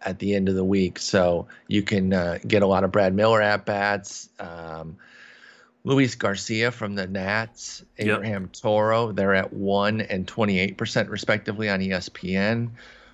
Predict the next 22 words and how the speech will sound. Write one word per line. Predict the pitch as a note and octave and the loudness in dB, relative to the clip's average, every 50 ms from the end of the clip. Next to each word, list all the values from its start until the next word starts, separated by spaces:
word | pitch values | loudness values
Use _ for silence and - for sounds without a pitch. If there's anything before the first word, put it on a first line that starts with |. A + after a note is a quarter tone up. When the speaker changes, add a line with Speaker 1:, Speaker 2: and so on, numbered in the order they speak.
| _ | _
Speaker 1:
We | - A2 | -6 -2
talked | G2+ B2+ A2 G#2+ - | 0 0 0 0 0
about | G#2+ A2 G#2+ | -2 0 0
our | G#2 G2+ | 0 0
boy | G2 A2 G#2+ G#2 | 0 0 0 0
Nick | G2+ G#2+ G2+ - | 0 -2 -4 -4
Solak | - - - F#2+ F#2+ G2+ G#2+ G#2+ G#2 - | -6 -2 0 0 2 2 2 0 0 -4
about | - - G2+ F#2+ G2 F#2+ | -10 -10 -8 -6 -4 -4
a | F#2+ | -4
week | F#2 F#2 G2+ G2+ - | -4 -6 -8 -8 -10
ago, | A#2 A2 A#2+ A#2 | -6 -4 -2 -2
I | A#2 A#2+ | -2 -2
believe. | A#2 A#2 A2 A2+ A2+ A#2 B2 B2 B2 B2 - - - - - _ _ _ _ _ _ _ _ _ _ _ _ _ | -4 -4 -6 -4 -4 -4 -4 -6 -8 -10 -14 -18 -20 -20 -20 _ _ _ _ _ _ _ _ _ _ _ _ _
He's | - A2+ A2+ G#2 F#2 | -4 -4 -2 -2 0
back | F#2+ A2 G#2 G#2 G2 - | 0 0 0 0 0 0
up. | B2 A#2+ A2+ A2+ | 2 2 2 0
So | - - D3 | -2 -2 -2
there's | D3 C#3 | 0 0
a | C#3+ D3 | 0 0
lot | C3 B2+ B2+ | 0 0 -2
of | A2 - | -2 -2
options. | - G2 G2 F#2+ F#2+ - - G#2 G2+ F#2+ F#2 | -2 -2 -2 -2 -4 -6 -8 -8 -8 -8 -8